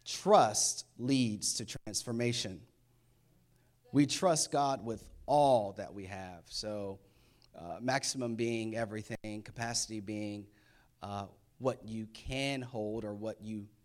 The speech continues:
do hold. And so what we wanna do is we wanna trust Him with everything. Uh, personally, for me, having walked with Jesus Christ for twelve years, um,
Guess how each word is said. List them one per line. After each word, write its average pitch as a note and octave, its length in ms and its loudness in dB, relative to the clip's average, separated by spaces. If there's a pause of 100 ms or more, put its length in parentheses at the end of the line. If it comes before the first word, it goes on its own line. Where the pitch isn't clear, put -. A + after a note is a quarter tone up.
(240)
do C#3 420 2
hold. F#2 420 -12 (640)
And A2 80 -10
so B2 160 4
what B2 180 4
we C3+ 120 4
wanna C#3 260 2
do A2 220 0
is G#2+ 120 -6
we C3 100 -4
wanna B2 220 -2
trust - 540 -2
Him G#2+ 180 -6
with G2 180 -8 (720)
everything. G#2+ 920 0
Uh, G2 300 -8
personally, C3 560 0
for A#2 160 -8
me, A#2+ 240 -2
having A2+ 420 -6
walked B2+ 400 -2
with B2 180 -6
Jesus A2 400 -6
Christ A#2 320 -6
for G#2 120 -12
twelve A2+ 420 -4
years, G#2+ 600 -4 (880)
um, G#2+ 420 -2